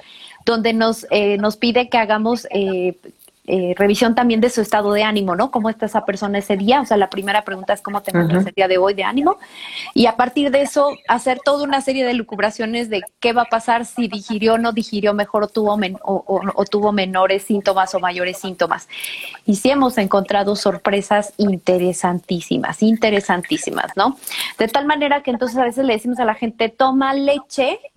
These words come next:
Speaker 1: y la leche la reconocen como un alimento que no le cae bien.
Speaker 2: Ujú.
Speaker 1: Se, se mentaliza, "No me cae bien", toma la leche y les cae mal.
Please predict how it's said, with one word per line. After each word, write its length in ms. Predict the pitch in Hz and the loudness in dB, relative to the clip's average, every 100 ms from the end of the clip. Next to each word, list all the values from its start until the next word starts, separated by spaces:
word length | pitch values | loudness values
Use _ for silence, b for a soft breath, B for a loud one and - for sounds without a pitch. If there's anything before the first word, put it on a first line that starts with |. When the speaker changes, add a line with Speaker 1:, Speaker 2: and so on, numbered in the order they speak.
| _ | _
Speaker 1:
y 160 | - 220 | -8 0
la 160 | 220 | 2
leche 360 | 214 226 233 262 | 4 2 0 2
la 120 | 254 | 2
reconocen 440 | 202 202 214 226 214 | 0 -2 -4 -4 -6
como 160 | 208 | -2
un 80 | 220 | 0
alimento 340 | 220 214 208 | 2 0 -2
que 100 | 202 | -2
no 120 | 202 202 | 0 2
le 120 | 208 | 2
cae 140 | 220 | 2
bien. 240 | 208 294 - - - - - - _ _ - - | 4 2 -2 -12 -20 -20 -20 -20 _ _ -20 -2
Speaker 2:
Ujú. 140 | 180 | 2
Speaker 1:
Se, 380 | 170 190 214 202 | 4 4 2 -2
se 180 | - 226 | 0 2
mentaliza, 540 | 208 196 220 226 254 | 2 2 0 2 0
"No 120 | 240 226 | 2 0
me 140 | 226 | 2
cae 120 | 226 | 2
bien", 240 | 220 254 285 - | 2 0 -2 -2
toma 200 | 233 226 | 0 2
la 100 | 214 | 2
leche 280 | 214 220 254 | 0 0 0
y 40 | |
les 160 | 226 - | 0 0
cae 100 | 208 | 0
mal. 180 | 185 | -2